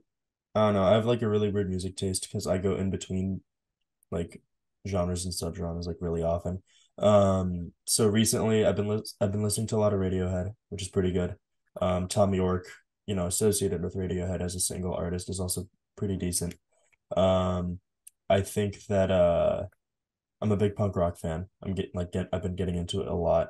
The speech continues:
Um, and so obviously you got people like Rage Against the Machine, um, you know, kind of older generation, but, you know, there's a reason that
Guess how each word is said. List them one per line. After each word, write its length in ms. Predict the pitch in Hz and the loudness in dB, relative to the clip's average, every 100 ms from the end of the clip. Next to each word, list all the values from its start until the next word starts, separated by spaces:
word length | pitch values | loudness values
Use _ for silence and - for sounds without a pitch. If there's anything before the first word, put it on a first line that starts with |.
| - | -4
Um, 520 | 90 87 82 80 78 - - | -2 0 -2 -4 -8 -12 -8
and 100 | 95 | -4
so 120 | - | 0
obviously 340 | 90 87 87 90 | 2 2 0 -4
you 60 | |
got 160 | 85 80 | -4 -4
people 260 | 101 - 85 | -6 -4 -2
like 220 | 85 - | -4 -6
Rage 220 | 98 92 | -6 -4
Against 220 | 90 85 - | -4 -6 -6
the 60 | |
Machine, 460 | 85 - 85 82 87 _ _ _ _ _ _ | -8 -6 -6 -6 -8 _ _ _ _ _ _
um, 500 | - - - - 101 - _ _ _ _ _ _ _ | -8 -6 -6 -8 -12 -16 _ _ _ _ _ _ _
you 80 | 85 | -8
know, 200 | 80 92 - | -8 -10 -6
kind 120 | 92 | -4
of 60 | 80 | -2
older 220 | 80 85 | -4 -2
generation, 600 | 85 82 82 - 87 87 - | -4 -4 -6 -6 -10 -10 -6
but, 280 | 85 80 - _ _ | -4 -4 -8 _ _
you 100 | 95 | -8
know, 120 | 82 82 | -6 -4
there's 180 | 85 | -4
a 60 | 82 | -4
reason 360 | 80 80 80 82 _ _ | -6 -6 -10 -12 _ _
that 160 | - | -12